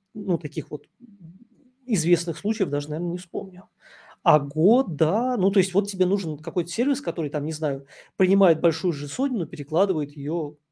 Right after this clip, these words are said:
куда-нибудь ещё. Ну, вот отличная же штука. А, так, список тем в описании, ссылки бы для тем с-, с обжим-, с обсуждения.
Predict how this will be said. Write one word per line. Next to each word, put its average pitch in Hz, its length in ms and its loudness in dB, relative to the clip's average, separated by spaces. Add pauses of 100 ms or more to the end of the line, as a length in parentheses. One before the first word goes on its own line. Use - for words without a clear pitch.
(800)
куда-нибудь 160 440 -2
ещё. 170 520 -16 (760)
Ну, 139 160 -10
вот 151 260 -10
отличная 160 440 -12
же 147 40 -10
штука. - 380 -20 (1900)
А, 185 280 -2 (760)
так, 151 480 0 (240)
список - 580 -4 (320)
тем 240 840 -2
в 175 240 -10
описании, 190 720 -2
ссылки 190 420 -8
бы 170 80 0
для 156 320 0
тем 180 300 -4
с-, 196 80 -8 (840)
с - 40 -4
обжим-, 175 260 -4
с - 120 -12
обсуждения. 196 840 -2